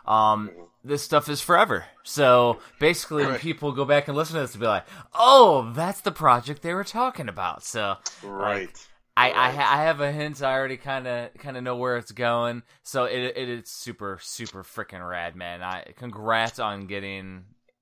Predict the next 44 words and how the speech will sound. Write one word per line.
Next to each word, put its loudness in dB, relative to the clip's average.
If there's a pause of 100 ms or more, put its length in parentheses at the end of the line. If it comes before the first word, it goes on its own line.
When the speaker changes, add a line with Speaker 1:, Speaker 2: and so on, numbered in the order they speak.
(160)
Speaker 1:
involved -6
with -20
that -16
project. -16 (440)
Speaker 2:
Yeah, -12
man, -14
I -10
appreciate -12
it, -12
man. -8
I'm -12
kind -12
of, -14 (760)
uh, -8
shitting -14
bricks -10
right -8
now -10 (180)
about -6
it, -16
but -14
you -16
know -10
what? -8
I -14
am -10 (300)
Speaker 1:
<laughs> -20
Speaker 2:
pretty -12
confident -12
that -16
it's -20
gonna -18
be, -20
it's, -14
I -8
mean, -8
it's -14
been -10
a, -12
a -8
major -12
blast, -8
and -16
I'm, -20